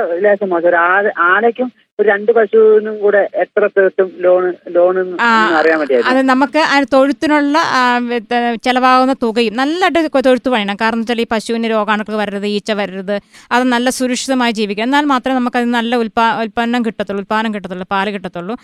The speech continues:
Speaker 2: അതൊരു സന്തോഷമായി. ഇനി മൃഗമായാലും അതിന് സന്തോഷം. കണ്ടില്ലേ, ഇപ്പം പ-, തൊഴുത്തിൽ നിൽക്കുന്ന ഫാൻ ഉണ്ടാവും, പാട്ടുണ്ടാവും, ആ, അത് ഭയങ്കര സന്തോഷത്തിലാണ് ജീവിക്കുക, വാലൊക്കെ ആട്ടി ഇങ്ങനെ. അതുപോലെ നമ്മുടെ ഫാമും നമ്മുടെ പശുക്കളും നല്ല സന്തോഷിച്ച് ജീവിക്കാനുള്ള
Speaker 1: ആ,
Speaker 2: നല്ല
Speaker 1: അതെ,
Speaker 2: ഒരു
Speaker 1: അതെ.
Speaker 2: കൂ-, അതെ, ഒരു കൂട് ഇപ്പം നിർമ്മിക്കുക. എത്ര രൂപ വേണ്ടി വരും എന്ന് നോക്കുക.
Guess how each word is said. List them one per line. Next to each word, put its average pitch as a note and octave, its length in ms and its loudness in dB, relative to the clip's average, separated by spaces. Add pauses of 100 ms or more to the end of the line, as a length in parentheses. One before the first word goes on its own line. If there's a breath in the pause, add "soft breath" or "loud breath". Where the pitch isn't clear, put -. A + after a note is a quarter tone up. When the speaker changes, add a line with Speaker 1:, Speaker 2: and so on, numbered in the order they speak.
(220 soft breath)
Speaker 2:
അതൊരു C4+ 180 4
സന്തോഷമായി. C4+ 640 2
ഇനി A#3+ 80 -2
മൃഗമായാലും C4+ 540 2
അതിന് C4 120 2
സന്തോഷം. B3 600 -2
കണ്ടില്ലേ, B3+ 340 -2
ഇപ്പം A#3 240 -2
പ-, A3 180 -2 (260 soft breath)
തൊഴുത്തിൽ A#3+ 260 2
നിൽക്കുന്ന B3 280 0
ഫാൻ A#3 380 0
ഉണ്ടാവും, A3 400 2
പാട്ടുണ്ടാവും, G#3+ 840 0 (300 loud breath)
ആ, G#3+ 120 0
അത് A3+ 120 0
ഭയങ്കര C#4 380 2
സന്തോഷത്തിലാണ് C4 580 -2
ജീവിക്കുക, G#3+ 300 -2
വാലൊക്കെ G#3+ 440 0
ആട്ടി G#3+ 200 -4
ഇങ്ങനെ. G#3+ 320 -4
അതുപോലെ D4 380 0
നമ്മുടെ C#4 360 2
ഫാമും B3+ 420 0
നമ്മുടെ A#3 300 0
പശുക്കളും A#3 380 -4
നല്ല G#3+ 140 -4
സന്തോഷിച്ച് G3+ 420 -10
ജീവിക്കാനുള്ള F#3+ 540 -8
Speaker 1:
ആ, - 380 -10
Speaker 2:
നല്ല A3+ 160 0
Speaker 1:
അതെ, C#4 100 4
Speaker 2:
ഒരു C4 100 4
Speaker 1:
അതെ. C4+ 100 0
Speaker 2:
കൂ-, A#3+ 120 -4
അതെ, A3+ 180 2
ഒരു B3+ 160 2
കൂട് D4 280 2
ഇപ്പം B3 200 -2
നിർമ്മിക്കുക. A3+ 240 -2
എത്ര A3+ 280 -4
രൂപ A3 140 -2
വേണ്ടി G3+ 280 -4
വരും G3+ 140 -4
എന്ന് G#3+ 140 -2
നോക്കുക. G#3 360 -6